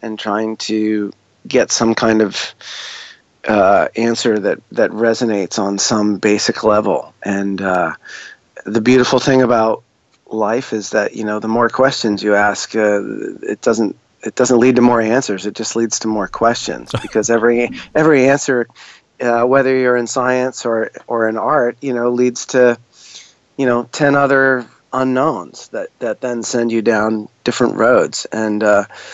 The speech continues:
Speaker 1: so I really felt like whether I was doing an experiment or writing a song,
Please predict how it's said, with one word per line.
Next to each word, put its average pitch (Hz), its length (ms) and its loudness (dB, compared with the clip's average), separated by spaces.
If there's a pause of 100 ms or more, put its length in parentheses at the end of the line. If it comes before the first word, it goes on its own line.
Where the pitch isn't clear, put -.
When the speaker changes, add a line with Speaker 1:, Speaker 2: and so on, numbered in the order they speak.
(140)
Speaker 1:
so 143 180 0
I 143 60 4
really 170 240 6
felt 143 260 0
like 127 120 -4
whether 131 260 2
I 123 40 2
was 117 120 -4
doing 131 260 0
an 120 60 -4
experiment 117 720 -4
or 104 340 -4
writing 104 400 -6
a 87 40 -14
song, 95 680 -4